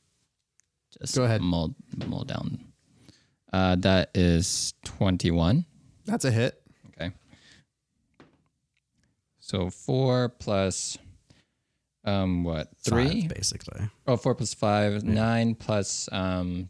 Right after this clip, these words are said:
Speaker 1: two, right?
Speaker 3: It was just nine, 'cause it was three plus the two for rage. That's why I said plus five.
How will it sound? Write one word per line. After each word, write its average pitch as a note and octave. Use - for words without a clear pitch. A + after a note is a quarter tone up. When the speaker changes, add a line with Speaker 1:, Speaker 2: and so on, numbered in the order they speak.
Speaker 1:
two, F2+
right? G#2
Speaker 3:
It C3
was B2
just F#2+
nine, C#2+
'cause G#2
it G#2
was G2
three B2
plus G2+
the F2
two E2+
for D2
rage. -
That's G2
why D#2+
I -
said -
plus -
five. -